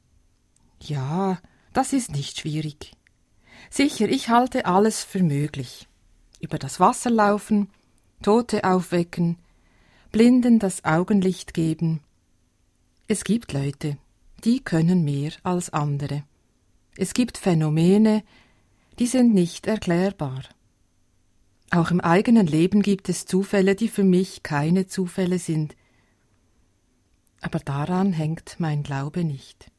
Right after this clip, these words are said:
Vor kurzem wurde ich von zwei jungen Frauen gefragt, woran ich glaube. Die beiden haben eine Maturarbeit geschrieben zum Thema Glaube als Ressource.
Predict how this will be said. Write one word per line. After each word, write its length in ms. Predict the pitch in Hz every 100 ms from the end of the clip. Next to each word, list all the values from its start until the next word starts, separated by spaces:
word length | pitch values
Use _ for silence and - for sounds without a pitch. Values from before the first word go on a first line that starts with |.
| _ _ _ _ _ _ _ _ _ _ _ _ _ _ _ _ -
Vor 200 | 202 190
kurzem 500 | - 262 - 220 170
wurde 240 | 170 185
ich 220 | 196 190 -
von 160 | 156
zwei 320 | - 160 151
jungen 320 | 156 160 165 156
Frauen 420 | 165 151 175 202
gefragt, 600 | 202 - 180 190 - -
woran 340 | 147 139 160 185
ich 220 | 175 -
glaube. 500 | 156 147 170 147 139 _ _ _ _ _ _ _ _ _ _ _ _ _ _ _ _ 170
Die 60 |
beiden 420 | 170 147 185 208
haben 300 | 185 175 180
eine 240 | 175 160 151
Maturarbeit 1000 | 147 - 208 226 220 202 202 185 185 -
geschrieben 560 | 196 - 185 185 190 180
zum 240 | 165 165
Thema 480 | 170 165 170 165 156 _ _ _ _ -
Glaube 540 | 151 147 185 202 202
als 400 | 156 151 147 - -
Ressource. 680 | 147 - 180 190 - -